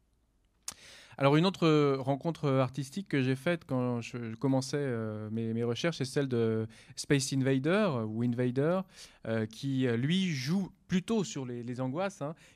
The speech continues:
qui va plutôt, euh, accélérer, euh, la, la peur. Euh, et, euh, il, euh, donc il a commencé à poser des alias à Paris en mille neuf cent quatre-vingt-dix-sept, euh, justement quand il y avait le début de la grippe aviaire à, à Hong Kong.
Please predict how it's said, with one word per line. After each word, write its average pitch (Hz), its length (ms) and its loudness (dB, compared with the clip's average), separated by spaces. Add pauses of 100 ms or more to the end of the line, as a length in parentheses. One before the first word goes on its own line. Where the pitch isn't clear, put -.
qui 120 100 -10
va 123 120 2
plutôt, 151 420 4
euh, 120 300 4
accélérer, 147 760 2
euh, 113 200 -4
la, 113 160 -8
la 113 120 -4
peur. 156 480 0 (440)
Euh, 120 360 2 (120)
et, 147 340 4
euh, 120 380 4 (160)
il, 120 340 -2
euh, 113 680 -2
donc 113 180 -10
il 123 80 2
a 117 40 2
commencé 127 540 2
à 104 80 -4
poser 120 300 0
des 117 220 0
alias 135 520 -2 (500)
à 110 140 -4
Paris 123 460 0
en 117 180 -6
mille 131 140 2
neuf 135 100 2
cent 147 140 0
quatre-vingt-dix-sept, 139 840 -2
euh, 120 320 0 (880)
justement 135 480 0
quand 123 200 -6
il 120 40 -4
y - 20 -2
avait 113 100 -4
le 117 60 -4
début 120 240 -4
de 131 60 -2
la 117 80 -2
grippe 120 240 -6
aviaire 120 320 -4
à, 113 160 -2
à 113 220 -8
Hong 113 140 -4
Kong. 170 300 -4